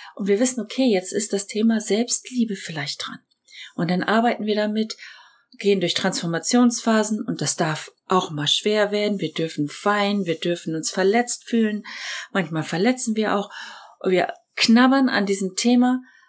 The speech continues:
bis wir es schaffen, in ein Stadium einzutreten, wo es sich wieder rund anfühlt, wo es sich wieder schön anfühlt. Und häufig sind, wenn ein Seelenentwicklungsfeld nach vorne tritt,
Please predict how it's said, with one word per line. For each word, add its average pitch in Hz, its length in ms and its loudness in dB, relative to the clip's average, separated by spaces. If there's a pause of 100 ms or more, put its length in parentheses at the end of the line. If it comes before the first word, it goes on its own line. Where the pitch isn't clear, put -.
(240)
bis 240 260 0
wir 220 100 2
es - 100 2
schaffen, 226 480 -2 (880)
in 185 180 -2
ein 170 380 -6 (880)
Stadium 262 540 2
einzutreten, 220 960 -2
wo 202 100 2
es 196 140 2
sich - 220 -4
wieder 202 400 -2
rund 220 400 -2
anfühlt, - 560 -10 (440)
wo 196 120 -2
es 190 100 2
sich - 180 -4
wieder 196 180 -2
schön 220 340 0
anfühlt. - 440 -10
Und 185 160 0
häufig 247 400 0
sind, 226 240 0 (840)
wenn 202 200 0
ein 180 160 -2
Seelenentwicklungsfeld 226 1000 0
nach 185 100 -2
vorne 262 400 2
tritt, 226 240 -2